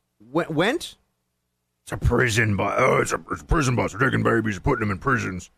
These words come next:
in a, in a little baby seat prison, and it's scary. You know, the Illuminati and the Bilderbergs are taking all these kids, putting them in prison.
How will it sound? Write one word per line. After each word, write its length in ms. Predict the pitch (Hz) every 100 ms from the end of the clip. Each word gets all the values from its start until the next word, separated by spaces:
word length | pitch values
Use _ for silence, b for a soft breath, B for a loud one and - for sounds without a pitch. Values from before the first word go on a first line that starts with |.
| _ _ -
in 100 | 104
a, 220 | 90 85
in 80 | 98
a 40 |
little 160 | 98 110
baby 260 | 123 127 110
seat 260 | 131 113
prison, 440 | - 127 104 101 92 _ -
and 140 | 90
it's 100 | 71
scary. 480 | - 151 135 101 73
You 100 | 101
know, 160 | 101 95
the 80 | 87
Illuminati 520 | 95 143 117 120 117
and 80 | 110
the 40 |
Bilderbergs 580 | 92 120 120 117 113 104
are 60 | 82
taking 220 | 123 107
all 120 | 113
these 160 | 101 -
kids, 280 | 127 107
putting 160 | - -
them 100 | 107
in 100 | 90
prison. 400 | 117 135 110